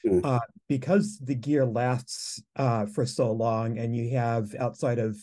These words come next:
Speaker 2: uh, the shutters on the lenses, relatively few moving parts,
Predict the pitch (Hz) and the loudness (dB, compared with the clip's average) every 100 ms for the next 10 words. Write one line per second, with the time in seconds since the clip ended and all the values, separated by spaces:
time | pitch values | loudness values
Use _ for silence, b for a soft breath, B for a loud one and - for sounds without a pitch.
0 | - _ _ 123 113 117 135 120 123 110 | -16 _ _ -4 -4 -2 0 0 0 -2
1 | 104 113 110 107 104 117 120 131 107 107 | -2 -2 -4 -4 -2 -2 -2 -4 -6 -6
2 | - 113 113 107 98 107 117 104 104 - | -4 -2 -2 -2 -6 -4 -2 -2 -4 -14
3 | - | -16